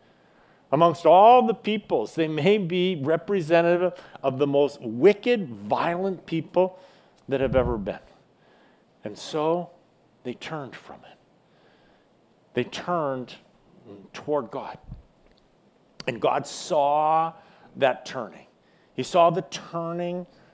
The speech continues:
of the heart. And so they turned from their evil way.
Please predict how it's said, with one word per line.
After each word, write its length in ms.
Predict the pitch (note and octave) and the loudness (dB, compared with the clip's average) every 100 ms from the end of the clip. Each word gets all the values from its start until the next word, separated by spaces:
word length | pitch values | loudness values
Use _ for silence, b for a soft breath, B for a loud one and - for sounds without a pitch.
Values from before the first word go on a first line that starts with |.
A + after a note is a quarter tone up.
| b - | b -6
of 160 | C3 | -4
the 80 | A#2+ | -4
heart. 500 | - - F2 - - - _ b b b b b _ | -6 -8 -12 -16 -20 -20 _ b b b b b _
And 100 | G#2 | -16
so 520 | - C#3 C3+ D#3 D#3+ - B2 A#2+ A#2 A2+ G#2+ - | -6 2 4 4 0 -10 -20 -20 -20 -20 -20 -12
they 120 | G#2 | -12
turned 720 | G2+ - D3+ D#3+ E3+ F3+ F3+ | -10 -10 -6 -6 -4 -4 -6
from 220 | - D#3 C#3 | -8 -8 -6
their 200 | A#2 A#2+ | -6 -8
evil 440 | D3+ D#3 D3+ D#3 | -6 -4 0 0
way. 340 | C3 B2+ C3 | 0 0 -2